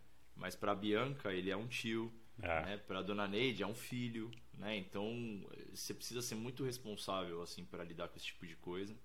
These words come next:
Speaker 1: É, e conseguir transmitir os valores que são muito relevantes do Ayrton. Enfim, a gente tinha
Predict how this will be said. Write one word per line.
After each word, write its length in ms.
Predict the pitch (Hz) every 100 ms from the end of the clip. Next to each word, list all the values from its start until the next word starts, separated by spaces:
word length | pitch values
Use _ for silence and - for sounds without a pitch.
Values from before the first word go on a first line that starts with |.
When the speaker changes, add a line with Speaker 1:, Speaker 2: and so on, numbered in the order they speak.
| - - - - - -
Speaker 1:
É, 460 | - 87 87 87 85
e 80 | 98
conseguir 440 | 98 120 117 107 120
transmitir 480 | 135 127 120 117 120
os 100 | 117
valores 760 | 120 101 104 107 107 - - - - - - - -
que 180 | - 104
são 480 | - 113 113 110 - - - -
muito 460 | 120 120 131 127 101
relevantes 500 | 92 87 82 85 85
do 120 | 92
Ayrton. 440 | 87 90 87 85 80 76
Enfim, 360 | 80 - 78 78
a 40 |
gente 220 | 85 87
tinha 340 | - 95 95